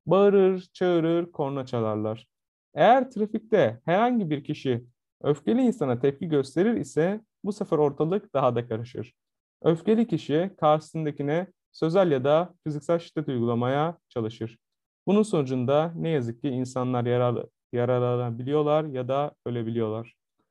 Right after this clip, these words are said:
Öfkeli insanlar iş ve eğitim hayatında insanlara sorun çıkarır. Çalışan insanlar herhangi bir başarısızlık veya yanlışlık gösterirlerse patronları ya da öğretmenleri o kişilere bağırırlar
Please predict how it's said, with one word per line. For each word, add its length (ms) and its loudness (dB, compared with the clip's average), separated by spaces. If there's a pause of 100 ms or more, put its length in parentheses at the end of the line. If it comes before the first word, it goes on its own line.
(260)
Öfkeli 360 0
insanlar 720 0
iş 220 -8
ve 120 4
eğitim 340 2
hayatında 720 0 (400)
insanlara 560 -2
sorun 280 -2
çıkarır. 500 -8 (400)
Çalışan 360 2
insanlar 600 0 (420)
herhangi 460 0
bir 160 -2
başarısızlık 720 -4
veya 220 4
yanlışlık 600 -2
gösterirlerse 920 0 (420)
patronları 580 2
ya 140 2
da 60 2
öğretmenleri 800 0 (260)
o 280 -2
kişilere 600 -2 (320)
bağırırlar 680 2